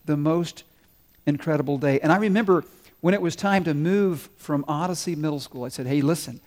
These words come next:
we've got all this stuff and we need to move it to the new location."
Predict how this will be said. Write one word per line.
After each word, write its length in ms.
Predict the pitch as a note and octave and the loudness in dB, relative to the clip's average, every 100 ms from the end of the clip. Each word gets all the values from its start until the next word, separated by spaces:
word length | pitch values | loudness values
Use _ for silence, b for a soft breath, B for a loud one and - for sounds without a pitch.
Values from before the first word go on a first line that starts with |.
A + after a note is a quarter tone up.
| b b | b b
we've 160 | D3+ D#3+ | -2 0
got 180 | D3 - | 0 -2
all 200 | D3 D#3+ | -2 0
this 180 | D#3+ F3 | 0 -2
stuff 360 | - F3+ C#3 | -4 -6 -6
and 100 | D3 | -2
we 60 | D3 | 0
need 120 | E3+ | 0
to 40 | D3 | 0
move 220 | C#3+ D#3+ | -2 -4
it 80 | - | -6
to 100 | C#3+ | -8
the 80 | C#3 | -4
new 140 | D3 | -2
location." 640 | D3 D3 D#3 D#3 - F3+ | -2 -2 -4 -4 -6 -12